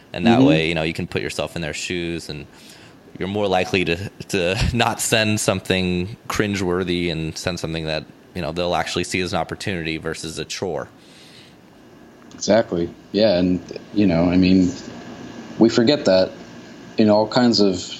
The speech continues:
Speaker 2: i-, i-, in many aspects of life. I think we forget that. And especially when we're all, like, amped up about how we just met somebody that we're attracted to or whatever. We wanna, wanna get them out on a date. We wanna hook up with them, you know, and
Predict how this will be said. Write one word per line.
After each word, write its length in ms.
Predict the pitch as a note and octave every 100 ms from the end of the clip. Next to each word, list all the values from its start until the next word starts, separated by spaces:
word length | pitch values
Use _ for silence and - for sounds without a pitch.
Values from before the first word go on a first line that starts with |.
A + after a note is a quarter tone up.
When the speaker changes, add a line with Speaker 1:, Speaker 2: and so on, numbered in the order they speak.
| - -
Speaker 2:
i-, 40 | - -
i-, 40 | A2+
in 520 | - C2 - A2 A#2
many 260 | B2 C3 C#2
aspects 520 | F#2+ F#2 - F#2 -
of 140 | F2+
life. 320 | F2+ F#2 E2
I 80 | F2
think 160 | F2 E2+
we 80 | F2
forget 420 | - E2 E2+ -
that. 240 | E2 D#2+
And 140 | D#2+ F2
especially 560 | E2 - G#2 A2 -
when 100 | F#2
we're 180 | F2 E2
all, 120 | E2
like, 180 | E2 E2
amped 440 | - - F2 E2 F2+
up 180 | F2
about 380 | F2 E2 E2 E2+ - - -
how 160 | F2+ E2+
we 100 | E2
just 260 | D#2+ -
met 180 | F#2 E2+
somebody 460 | - F2+ E2 E2 E2
that 220 | D#2+ D#2 - - - - - - - -
we're 100 | -
attracted 440 | - G#2 G2 F2+
to 240 | - F2+
or 80 | E2+
whatever. 380 | F2 F2+ F#2 F2
We 120 | E2+
wanna, 400 | E2+ E2+ E2 D#2+ D#2+ - - - - - -
wanna 220 | F#2 E2
get 240 | E2+ F#2
them 120 | E2+
out 200 | G2 G2+
on 160 | G2 F#2
a 40 |
date. 300 | G2 B2+ B2+
We 80 | E2+
wanna 380 | G2 F#2 F2+ E2+
hook 240 | F2+ G2+ -
up 180 | A2+
with 140 | A2 G#2
them, 460 | G2 G2 F#2+ F#2 -
you 80 |
know, 280 | F2+ E2+ E2+
and 200 | E2 D#2+